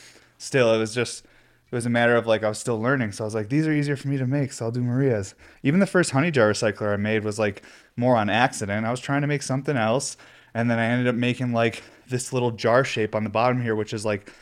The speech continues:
a puck with the Maria on top of it. And I was like, "I guess that's the only shape I can make." So I just made a piece with two of those. I was like,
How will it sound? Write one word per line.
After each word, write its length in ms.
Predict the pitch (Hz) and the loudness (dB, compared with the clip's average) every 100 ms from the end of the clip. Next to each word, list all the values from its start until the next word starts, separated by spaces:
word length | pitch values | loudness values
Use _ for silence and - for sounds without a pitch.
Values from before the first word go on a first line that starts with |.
| - - | -20 -12
a 80 | 101 | -10
puck 400 | - 117 117 - | 0 2 2 0
with 120 | 110 | -6
the 100 | 113 | -4
Maria 360 | 107 110 127 101 | -2 2 2 0
on 140 | 98 | -4
top 260 | 101 101 104 | -6 -6 -2
of 80 | |
it. 160 | 113 - - _ _ _ _ _ _ - | -2 -2 -6 _ _ _ _ _ _ -2
And 100 | 131 | 0
I 20 | |
was 120 | 120 | 2
like, 160 | 123 113 | 2 2
"I 80 | |
guess 200 | 113 127 | 2 2
that's 180 | 139 127 | 0 -4
the 60 | 127 | -2
only 120 | 127 | -2
shape 300 | - 131 131 | -2 -4 -2
I 80 | 110 | -2
can 160 | 110 | -2
make." 320 | 104 135 120 - - _ _ | 0 0 0 -6 -20 _ _
So 120 | - 120 | -2 0
I 40 | |
just 180 | 127 131 | 0 -2
made 160 | 127 | -2
a 40 | 113 | -2
piece 280 | 127 127 - | -2 -6 -6
with 100 | 98 | -8
two 180 | 123 | -6
of 80 | 110 | 0
those. 320 | 131 113 101 | 0 0 -2
I 20 | 107 | -4
was 80 | |
like, 160 | 107 101 | -6 -8